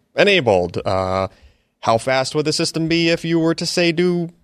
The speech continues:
crazier things? Like, if you had a sata S S D and you decided that wasn't fast enough, would Optane memory accelerate that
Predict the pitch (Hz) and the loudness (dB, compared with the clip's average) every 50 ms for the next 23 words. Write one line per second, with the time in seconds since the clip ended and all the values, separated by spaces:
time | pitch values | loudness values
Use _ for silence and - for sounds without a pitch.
0 | _ _ _ _ _ _ - - 214 220 160 139 131 113 110 120 110 101 98 95 | _ _ _ _ _ _ -2 0 0 2 2 2 0 0 2 2 0 0 0 0
1 | 104 101 104 - 120 131 151 165 160 165 160 - - - - - 135 - 120 113 | 0 -2 -2 -2 -6 -4 0 0 0 0 0 0 0 0 0 0 2 0 0 0
2 | - 107 98 - - 110 92 92 95 101 104 123 120 - - 143 139 135 131 180 | 0 -2 -4 -2 -2 -2 -2 -2 -2 -4 -4 -4 -4 -2 0 -2 -2 -2 -2 -2
3 | 214 - - 110 110 - 95 - 98 98 98 - 117 110 123 147 - - 117 117 | -2 -2 0 -2 -2 -2 -2 -2 0 0 0 0 0 0 0 0 0 -2 0 0
4 | 113 110 - 110 123 - - - 131 123 123 123 120 123 127 127 127 127 127 127 | 0 2 0 0 0 -2 -2 -2 -2 0 0 0 0 -2 0 0 0 0 0 0
5 | 127 123 123 - - 135 - - - 143 143 151 156 165 175 165 - - - 202 | 0 -2 -2 -4 -6 -6 -4 -2 0 2 2 2 4 2 2 0 -2 -2 -2 -2
6 | - - _ | -2 -4 _